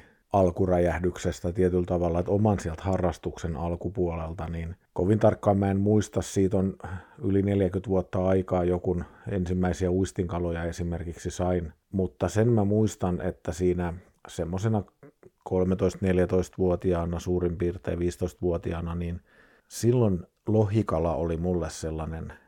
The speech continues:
unelmasaalis, että joku lohikala olisi kohde, jonka mä haluaisin saada. Mä olin kalastanut aina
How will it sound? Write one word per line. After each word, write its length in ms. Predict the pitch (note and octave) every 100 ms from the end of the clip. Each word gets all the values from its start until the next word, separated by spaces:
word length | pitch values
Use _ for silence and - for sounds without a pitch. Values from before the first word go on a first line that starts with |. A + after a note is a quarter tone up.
| -
unelmasaalis, 840 | G#2 F2 E2 D#2 - D#2+ D#2+ D#2 E2
että 180 | -
joku 280 | G#2+ - A2
lohikala 600 | F#2+ E2+ F2+ - D#2+ D2+ - _ - - - - _ -
olisi 380 | G2+ F#2 F2+ F2 - - - - _ -
kohde, 300 | C3 A#2 G#2+
jonka 200 | F#2+ F#2
mä 100 | F#2
haluaisin 420 | F2+ E2+ E2 E2
saada. 420 | D2+ D#2+ D#2 C#2+ D#2+ _ - - - _ _ _ _ -
Mä 220 | E2+ G#2+
olin 280 | A2+ G#2 F#2
kalastanut 580 | G#2 G#2 G2 - E2+ F#2+
aina 280 | F#2 E2